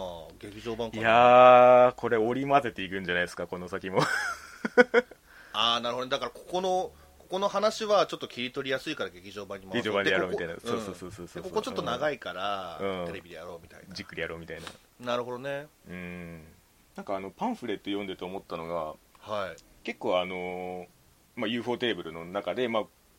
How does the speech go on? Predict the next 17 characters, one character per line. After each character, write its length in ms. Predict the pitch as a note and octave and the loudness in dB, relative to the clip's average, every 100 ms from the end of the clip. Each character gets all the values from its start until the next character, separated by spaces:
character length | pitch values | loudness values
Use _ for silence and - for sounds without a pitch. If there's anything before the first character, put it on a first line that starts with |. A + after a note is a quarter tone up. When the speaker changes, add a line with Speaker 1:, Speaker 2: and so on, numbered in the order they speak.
| _ A#2 | _ -2
Speaker 2:
誰 180 | E3 G3+ | 0 2
々 160 | G3 | 2
が 120 | G3+ | 0
こ 120 | G3+ C3+ | 0 0
れ 80 | |
を 80 | C3 | 0
担 220 | C3 B2 | 0 -2
当 160 | B2+ B2 | -2 -4
し 40 | |
て 100 | C3+ | -4
て 100 | G#2+ | -8
み 100 | F2 | -8
た 140 | F2 E2+ | -10 -10
い 40 | |
な、 200 | E2+ E2+ - | -10 -12 -8
あ 300 | F2+ F2 F2 | -6 -6 -8
の 800 | F2 F2+ F2 F2+ F2+ F2+ F2+ | -10 -10 -10 -10 -12 -12 -14